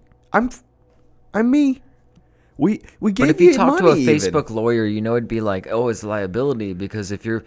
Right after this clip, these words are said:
Speaker 2: if we're taking money from you and you're not the person we're supposed to be taking the money from, if you're using your credit card," because I did give him my credit card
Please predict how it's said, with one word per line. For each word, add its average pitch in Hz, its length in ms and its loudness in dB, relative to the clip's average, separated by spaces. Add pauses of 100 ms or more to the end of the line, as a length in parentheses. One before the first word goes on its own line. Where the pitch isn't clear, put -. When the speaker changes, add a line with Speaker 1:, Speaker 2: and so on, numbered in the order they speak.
(200)
Speaker 2:
if 113 160 -14
we're 139 60 -2
taking 123 360 -6
money 131 240 -4
from 113 220 -10
you 104 220 -4
and 101 140 -4
you're 113 200 -4 (300)
not 120 220 -4
the 113 80 -6
person 117 440 -4
we're 107 120 -4
supposed - 360 -8
to - 60 -14
be 107 80 -6
taking 101 400 -6
the 95 60 -4
money 120 260 -4
from, 92 360 -6
if 92 200 -12 (100)
you're 98 240 -4
using 101 280 -4
your 90 120 -4
credit 117 300 -6
card," 85 260 -8
because 90 280 -10
I 82 80 -8
did 117 260 -6
give 104 140 -4
him 95 200 -6 (320)
my 90 200 -6 (200)
credit 110 440 -6
card 73 360 -12